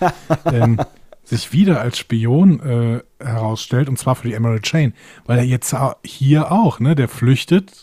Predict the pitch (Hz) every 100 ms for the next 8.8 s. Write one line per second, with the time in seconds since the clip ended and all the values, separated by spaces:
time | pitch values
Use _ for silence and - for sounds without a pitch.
0 | _ _ - - 139 160 170 135 120 127
1 | 123 - 147 - - 120 - - 143 139
2 | - 135 123 - 127 120 - - - -
3 | - - - _ 117 110 107 107 - _
4 | _ _ _ - 120 - 110 107 123 135
5 | 127 117 104 123 139 139 147 151 143 160
6 | - 151 147 165 208 90 87 117 180 214
7 | _ _ _ _ _ _ _ _ _ _
8 | _ _ 87 82 - 95 - -